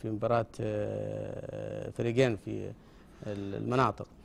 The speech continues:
وبالتالي أعتقد أن المشكلة كبيرة جدًا. أعتقد أن عدم تقبل الآخر هي ال-، هي الإشكالية. لكن برجع لحسين وقضية النادي الأهلي و-، أنا أعتقد أن التجيش صادر من الإدارة الأهلاوية، ما هو من الإعلام.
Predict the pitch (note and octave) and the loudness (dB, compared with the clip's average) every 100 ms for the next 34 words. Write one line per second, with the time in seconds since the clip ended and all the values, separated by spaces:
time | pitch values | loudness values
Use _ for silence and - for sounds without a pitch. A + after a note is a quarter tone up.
0 | - - C3 B2+ A#2 D#3+ D#3 D3 C#3 B2 | -20 -8 0 2 4 8 10 12 10 8
1 | - C3+ C3+ C3+ C#3+ C3+ B2+ C3 C3+ B2 | 2 2 4 4 4 2 4 6 6 6
2 | B2+ A#2+ A2 - - B2+ C3 - D#3 C#3+ | 4 2 2 0 0 2 4 8 10 12
3 | F#3 E3+ - F3 D3+ E3 D#3+ D3+ D3+ C3+ | 10 10 8 10 12 12 10 10 6 6
4 | B2 C3+ C3 A#2+ - A#2 G2+ - - - | 4 6 4 4 2 2 2 -2 -18 0
5 | - C#3+ D#3+ G3 F#3 D#3+ - F#3+ D#3 - | 6 10 12 12 12 10 10 10 10 10
6 | C#3 C#3+ C#3 C#3 C#3 C3 C#3+ C3+ B2 A#2 | 8 8 8 8 8 8 8 8 6 6
7 | A2 - - - - G3+ - G#3 F#3+ E3+ | 2 -2 -10 -10 2 6 6 8 8 6
8 | E3 D#3+ D3 F#3 - - - - - F3 | 8 6 6 4 2 -6 -16 -16 6 8
9 | D#3 C#3 C3+ C3 C3+ A#2 A#2 A#2+ A#2+ A2+ | 10 8 6 6 6 6 2 0 2 2
10 | C#3 C#3 B2 A#2+ G2 A#2+ | 4 4 4 2 2 0